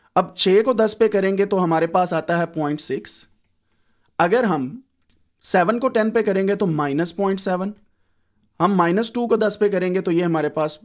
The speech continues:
पॉइंट ज़ीरो टू माइनस में आ जाएगा, और अगर हम फ़ोर को टेन पे करेंगे तो ये पॉइंट फ़ोर आ जाएगा।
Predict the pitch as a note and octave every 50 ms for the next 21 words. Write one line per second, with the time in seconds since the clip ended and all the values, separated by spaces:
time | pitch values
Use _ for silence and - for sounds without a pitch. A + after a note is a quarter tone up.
0 | _ _ _ _ _ - D3+ D3+ D3+ D3+ D3 - - C#3 C#3 C3+ D3+ D#3 D3+ E3
1 | D#3 D3 C3+ C3+ D3 E3 - G#3+ G#3+ G#3 G#3 G3+ G#3 G#3 F#3 E3 B2+ - - _
2 | _ _ _ _ _ - E3 F#3 F#3 - D3+ F3 E3+ G#3 G3+ F#3+ F#3+ F#3+ G3+ G3+
3 | - - - D#3+ D#3+ E3+ F3 G#3 G#3 G3+ F#3+ F#3 F#3 F3 G3 C#3+ D#3+ D3+ D#3 D#3+
4 | E3+ E3 - E3+ E3 G3 G3+ - E3+ D#3 C#3+ C#3+ C3+ - - C3 A#2 G#2+ G#2 -
5 | - - - - - -